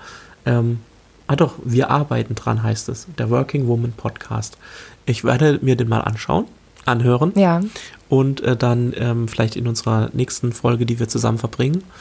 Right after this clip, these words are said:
Speaker 2: Mhm.
Speaker 1: ähm, vielleicht sogar schon unsere Weihnachtsfolge. Ich weiß gar nicht, wie unsere Planung aussieht. Nächste Woche gibt's ja noch mal eine neue Folge Wieso Pixel Meets. Noch mal
Speaker 2: Genau,
Speaker 1: ein
Speaker 2: und
Speaker 1: paar
Speaker 2: da ist dann schon der dreizehnte
Speaker 1: Genau,
Speaker 2: und dann
Speaker 1: dann ist der
Speaker 2: kommt ja schon
Speaker 1: zwanzigste. Das ist unsere
Speaker 2: Uh,
Speaker 1: Weihnachtsfolge. Das
Speaker 2: das
Speaker 1: heißt,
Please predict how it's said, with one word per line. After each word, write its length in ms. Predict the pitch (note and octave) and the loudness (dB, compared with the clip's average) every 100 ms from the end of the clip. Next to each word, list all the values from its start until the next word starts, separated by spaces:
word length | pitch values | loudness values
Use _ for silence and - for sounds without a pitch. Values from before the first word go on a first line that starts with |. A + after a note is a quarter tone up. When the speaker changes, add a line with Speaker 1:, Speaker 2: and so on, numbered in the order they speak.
| - | -4
Speaker 2:
Mhm. 240 | G3+ F#3 A3+ | 2 4 4
Speaker 1:
ähm, 380 | C3 B2 A#2+ A#2 | 0 0 0 -2
vielleicht 340 | A2 C3+ D#3 - | -2 0 0 2
sogar 220 | C#3 C3 | 2 2
schon 140 | - | 0
unsere 240 | A#2+ - A2 | -4 -2 -2
Weihnachtsfolge. 560 | B2+ E3 - D#3 D3 | 0 -2 -2 0 0
Ich 100 | A#2+ | 0
weiß 160 | B2+ - | -2 -2
gar 100 | B2 | -2
nicht, 140 | A#2+ | -2
wie 60 | B2 | -2
unsere 200 | A2+ A2+ | -4 -6
Planung 320 | - A2+ A2 | -4 -2 -2
aussieht. 380 | - C3+ D3 B2+ - - - - - | -2 -2 -2 -4 -10 -18 -20 -20 -8
Nächste 320 | B2 - A2+ | -4 -2 0
Woche 260 | A#2+ B2+ A#2+ | 0 0 -2
gibt's 180 | A#2+ - | 0 0
ja 40 | |
noch 140 | A#2+ A#2+ | 0 2
mal 160 | A2+ | 2
eine 160 | A2+ A2+ | 2 0
neue 240 | A2+ C3 | 2 2
Folge 480 | C#3+ C#3 B2 A#2+ A#2 | 2 2 2 2 0
Wieso 240 | A2 C3+ C3 | 0 0 0
Pixel 340 | B2 A2 - | -2 -4 -2
Meets. 360 | A2+ F#3+ - - - - _ _ - | 0 -2 -4 -12 -14 -20 _ _ -4
Noch 100 | F3 | 0
mal 140 | E3 | 0
Speaker 2:
Genau, 120 | E3 | 0
Speaker 1:
ein 60 | G#3+ A#3+ | 0 2
Speaker 2:
und 40 | |
Speaker 1:
paar 160 | G3 E3+ | 2 4
Speaker 2:
da 60 | |
ist 100 | E3+ | 2
dann 180 | - E3+ | 0 0
schon 160 | F3 E3 | 0 0
der 80 | D#3+ | -2
dreizehnte 880 | - D#3 F#3 - B3 C4+ C#4 C#4 | -4 -4 -4 -4 -4 -4 -2 0
Speaker 1:
Genau, 260 | C4 - F#3 | 0 2 2
Speaker 2:
und 80 | F3+ | 2
dann 0 | |
Speaker 1:
dann 120 | A#2+ | 0
ist 60 | A#2+ | 2
der 80 | |
Speaker 2:
kommt 160 | A#2 F#2+ | 0 2
ja 80 | A#2+ | 0
schon 80 | C#3+ | 2
Speaker 1:
zwanzigste. 320 | F3+ F3 F3 | 0 -2 -2
Das 160 | D3 A3 | -2 -2
ist 80 | |
unsere 300 | A3 - G#3+ | 0 2 2
Speaker 2:
Uh, 40 | D3+ | 2
Speaker 1:
Weihnachtsfolge. 600 | D#3+ D#3+ - - A#2 A#2+ | 2 2 -2 0 0 0
Das 100 | A2 | -2
Speaker 2:
das 80 | |
Speaker 1:
heißt, 80 | F#3 | 0